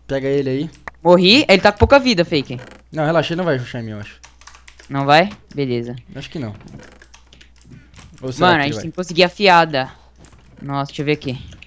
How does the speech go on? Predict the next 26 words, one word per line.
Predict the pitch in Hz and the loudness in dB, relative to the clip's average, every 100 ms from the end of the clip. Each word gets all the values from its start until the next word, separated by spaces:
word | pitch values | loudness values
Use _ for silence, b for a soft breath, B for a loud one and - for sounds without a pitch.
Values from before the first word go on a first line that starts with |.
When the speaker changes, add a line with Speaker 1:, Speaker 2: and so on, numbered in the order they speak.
| - | -8
Speaker 2:
Quanto | 147 | -6
Speaker 1:
Ele, | 160 | -2
Speaker 2:
que | 185 | 2
Speaker 1:
o | |
Speaker 2:
é? | 139 | 4
Speaker 1:
ruim | 214 | 4
é | 240 | 2
que | 240 | 2
agora | 202 208 | 2 2
ele | |
pegou | 208 190 | 2 2
os | 196 | 2
diamantes | 196 214 185 180 | 2 2 0 -4
na | 156 | -4
volta, | 139 139 139 | -4 -4 -4
eu | |
acho. | 127 - 151 | -6 -8 -14
Hum, | 185 185 | -12 -12
merda. | 160 117 | -10 -8
Speaker 2:
Ah, | 143 147 151 151 | -2 0 2 2
Speaker 1:
Ah, | 151 151 | 2 2
ele | 147 | 2
pegou | 143 | 0
os | 151 | -2
Speaker 2:
é. | 160 | -2
Speaker 1:
diamantes. | 135 135 135 | -2 -2 -6